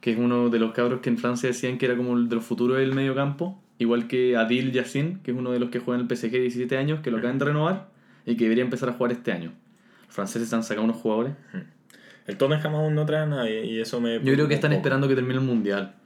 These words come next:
Speaker 2: ¿Sí?
Speaker 1: Que, yo creo que los equipos están esperando que termine el Mundial para empezar. Y
Speaker 2: Bueno, muy bien los jugadores del Tottenham este Mundial.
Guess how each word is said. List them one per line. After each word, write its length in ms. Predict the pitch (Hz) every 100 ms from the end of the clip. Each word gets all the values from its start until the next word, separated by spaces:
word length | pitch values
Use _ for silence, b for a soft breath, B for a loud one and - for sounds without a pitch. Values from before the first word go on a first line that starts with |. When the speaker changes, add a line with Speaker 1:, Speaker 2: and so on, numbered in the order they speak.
| _
Speaker 2:
¿Sí? 160 | - 131
Speaker 1:
Que, 120 | 143 113
yo 340 | - - 123
creo 120 | 131
que 60 | 135
los 100 | 131
equipos 240 | 120 131
están 120 | 135
esperando 260 | 131 131 135
que 20 | 127
termine 180 | 123 131
el 40 |
Mundial 340 | 123 107 117 120
para 80 | 123
empezar. 380 | 117 123 113 98
Y 220 | 104 104
Speaker 2:
Bueno, 160 | 123 127
muy 160 | 127
bien 160 | 123 135
los 100 | 139
jugadores 360 | 139 139 139 135
del 160 | 135
Tottenham 400 | 139 135 139 135
este 160 | 135 -
Mundial. 440 | 135 127 95 92